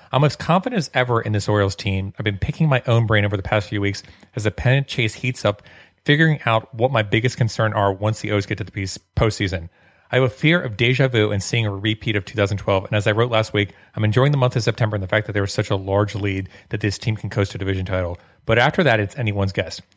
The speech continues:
What are your biggest concerns once the Orioles get into the postseason? Is it the offense? Is it starting pitching? Is it the depth on the bench or bullpen?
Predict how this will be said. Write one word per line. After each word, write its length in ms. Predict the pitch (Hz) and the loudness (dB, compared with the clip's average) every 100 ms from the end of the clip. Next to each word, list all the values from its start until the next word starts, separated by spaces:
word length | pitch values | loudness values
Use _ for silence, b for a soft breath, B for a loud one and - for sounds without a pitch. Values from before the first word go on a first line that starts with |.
| _ | _
What 180 | 123 147 | 2 4
are 60 | 143 | 4
your 220 | 120 143 | 2 2
biggest 280 | 120 107 - | 2 0 -2
concerns 400 | 101 110 101 - | -4 -2 -4 -4
once 260 | 104 - | -6 -4
the 80 | 107 | -4
Orioles 300 | 104 101 101 | 0 0 0
get 100 | 104 | -4
into 120 | 92 | -6
the 100 | 98 | -2
postseason? 440 | 98 - 92 90 - _ | -2 -2 -4 -6 -8 _
Is 100 | 104 | -4
it 80 | 98 | -2
the 80 | 98 | 2
offense? 460 | 110 - 165 160 - _ | 2 4 0 0 -8 _
Is 120 | 120 | -8
it 100 | 101 | -8
starting 280 | - 113 110 | 2 2 4
pitching? 380 | 110 135 185 180 b b | 0 0 0 -2 b b
Is 140 | - 123 | -4 -2
it 20 | |
the 60 | 127 | 2
depth 240 | 135 151 | 2 2
on 80 | 147 | 0
the 80 | 120 | 2
bench 260 | 127 135 | 0 0
or 80 | 139 | 0
bullpen? 440 | 147 165 101 90 | 0 0 0 -2